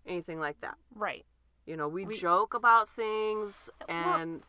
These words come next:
Speaker 2: and you, you joke about things, like we've said in the past, to take power away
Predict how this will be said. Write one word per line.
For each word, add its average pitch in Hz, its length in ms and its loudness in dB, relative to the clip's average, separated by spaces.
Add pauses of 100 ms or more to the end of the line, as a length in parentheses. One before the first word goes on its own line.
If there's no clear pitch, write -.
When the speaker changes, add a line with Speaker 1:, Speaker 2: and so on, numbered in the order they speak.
(140)
Speaker 2:
and 294 160 6
you, 302 200 6
you 277 140 4
joke 247 320 4
about 269 260 2
things, 208 320 -6
like 214 160 -4
we've 220 160 -12
said 196 180 -2
in 180 60 -8
the 185 80 -8
past, 202 320 -8
to 196 80 -16
take 185 260 -8 (160)
power 262 400 2
away - 400 -8